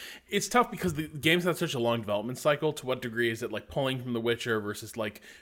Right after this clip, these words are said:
both of those developments were a little bit already thinking along similar lines? I don't know, but, uh, this feels like it definitely has so-, some influence, uh, from, from that.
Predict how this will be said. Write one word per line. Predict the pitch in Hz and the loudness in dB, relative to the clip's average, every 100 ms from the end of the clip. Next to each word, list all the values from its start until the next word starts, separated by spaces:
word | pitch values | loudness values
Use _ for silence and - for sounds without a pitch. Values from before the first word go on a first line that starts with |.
| _ | _
both | 120 131 135 | 2 4 4
of | 127 | 2
those | 117 117 | 0 0
developments | 117 113 107 110 110 - | 0 0 0 -2 -4 -4
were | 110 | -4
a | |
little | 110 120 | -2 -2
bit | 110 110 | -2 -2
already | 107 110 107 | -2 -2 -4
thinking | - 117 120 | -8 -8 -6
along | 104 104 101 | -6 -6 -6
similar | - 104 95 | -6 -6 -6
lines? | 95 90 80 80 - - - | -6 -8 -8 -12 -16 -18 -12
I | 110 120 | -2 0
don't | 120 | 0
know, | 113 107 95 | 0 0 -2
but, | 107 104 - - - - - | -4 -6 -8 -16 -20 -20 -6
uh, | 127 123 123 135 | 2 4 4 2
this | 151 | -4
feels | - 180 143 131 123 | 0 2 4 4 2
like | 120 113 110 | 0 0 0
it | 110 107 | -4 -2
definitely | 110 123 107 101 | -4 -4 -6 -6
has | - 107 104 | -4 -4 -4
so-, | - 107 104 | -6 -6 -6
some | 92 107 98 95 | -8 -8 -8 -8
influence, | 131 123 - 107 101 92 - - - - | -4 -4 -4 -6 -6 -8 -10 -12 -14 -10
uh, | 98 95 92 | -4 -2 -2
from, | 92 - 107 95 92 | -4 -6 -4 -4 -6
from | - 107 90 | -10 -8 -6
that. | 95 135 110 95 | -2 0 0 -2